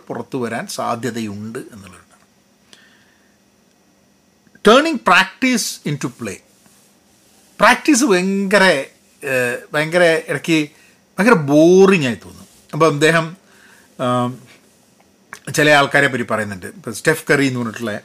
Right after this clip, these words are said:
ഒരു, ആ, ഒരു ബാസ്കറ്റ്ബോൾ പ്ലെയർ ഉണ്ട്. അപ്പോൾ, ആ, സ്റ്റെഫ് കറി ആദ്യം കളിക്കാൻ പോയപ്പോഴൊക്കെ അയാൾക്ക് പ്രാക്ടീസിന് ശരിയാവാണ്ട് അയാളെ പ്രാക്ടീസും, അയാളുടെ പ്രാക്ടീസുകൾ ഒരു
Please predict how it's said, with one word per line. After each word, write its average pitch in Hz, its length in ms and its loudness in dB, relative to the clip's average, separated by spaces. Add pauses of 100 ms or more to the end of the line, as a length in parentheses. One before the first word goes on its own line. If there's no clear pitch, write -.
ഒരു, 110 260 -10 (280)
ആ, 113 60 -16 (1200)
ഒരു 117 280 -14 (120)
ബാസ്കറ്റ്ബോൾ 131 460 0 (640)
പ്ലെയർ 104 200 -8
ഉണ്ട്. 85 180 -20 (1200)
അപ്പോൾ, 170 180 4 (480)
ആ, 156 360 -12
സ്റ്റെഫ് 175 300 0
കറി 190 180 6 (300)
ആദ്യം 147 360 0
കളിക്കാൻ 147 300 0
പോയപ്പോഴൊക്കെ 135 440 -2
അയാൾക്ക് 131 320 0
പ്രാക്ടീസിന് 139 1000 -4
ശരിയാവാണ്ട് 123 540 -2
അയാളെ 117 180 -2
പ്രാക്ടീസും, 151 880 -6 (880)
അയാളുടെ 214 180 4
പ്രാക്ടീസുകൾ 196 920 2
ഒരു 151 320 0